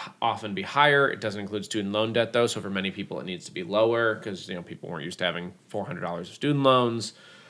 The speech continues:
Uh, and it doesn't include rent inflation. So you also gotta be careful about, like,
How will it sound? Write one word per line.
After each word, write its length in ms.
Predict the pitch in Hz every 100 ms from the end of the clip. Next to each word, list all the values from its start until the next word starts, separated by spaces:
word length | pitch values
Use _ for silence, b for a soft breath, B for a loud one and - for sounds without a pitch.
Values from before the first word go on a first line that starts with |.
| b b _
Uh, 220 | 131 127 95
and 80 | 127
it 80 | 123
doesn't 200 | 135 123
include 260 | 107 110
rent 180 | 101 90
inflation. 520 | 95 - 101 104 117
So 120 | 110 104
you 60 |
also 160 | 92 -
gotta 140 | 95
be 80 | 90
careful 420 | - 92 87 87
about, 260 | 90 87 82
like, 220 | 85 82